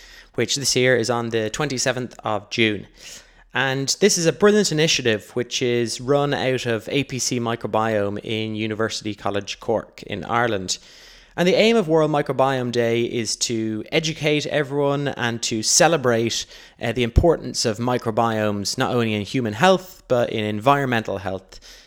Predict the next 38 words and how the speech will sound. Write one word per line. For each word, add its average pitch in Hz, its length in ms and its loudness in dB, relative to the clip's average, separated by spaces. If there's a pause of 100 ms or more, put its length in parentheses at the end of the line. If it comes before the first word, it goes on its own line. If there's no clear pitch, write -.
(100)
uh, 98 280 -4
as 95 280 -8
well. 110 360 0 (600)
And 185 240 2
the 180 80 2
theme 226 400 6
of 165 120 6
World 139 280 8
Microbiome 117 540 2
Day 107 220 0
this 107 260 -2
year 101 320 0
is 101 380 -4
diversity. 104 1000 -2 (480)
Now, 143 140 2
we 151 100 2
know 180 140 8
that 165 160 4
diversity 151 680 2
is 123 100 0
extremely 190 640 2
important 135 720 2
for 120 320 -2
the 107 80 0
health 147 440 -2
of 120 160 -2
many 151 280 -2
microbiomes, 107 960 0 (360)
uh, 113 220 -2
especially 120 500 0
in 107 140 -2
the 104 80 0
human 160 340 2
body 151 360 6
most 143 320 4
of 127 80 -4
the 120 40 -6
time, 151 420 0